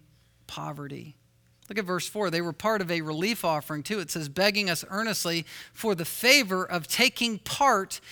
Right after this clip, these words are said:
in the relief of the saints." Romans fifteen twenty-six clarifies that as a relief offering that was given to the mothership church where it all began in Jerusalem. It's giving to some hurting people,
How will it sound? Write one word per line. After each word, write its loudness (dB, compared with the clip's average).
in 0
the 0
relief 2
of 0
the -2
saints." -2
Romans -6
fifteen -2
twenty-six -2
clarifies 0
that 4
as 2
a -6
relief -4
offering -2
that -8
was -8
given -2
to -4
the -2
mothership 2
church -2
where -4
it 0
all 6
began 2
in -2
Jerusalem. -2
It's -16
giving -4
to 0
some -4
hurting -2
people, -2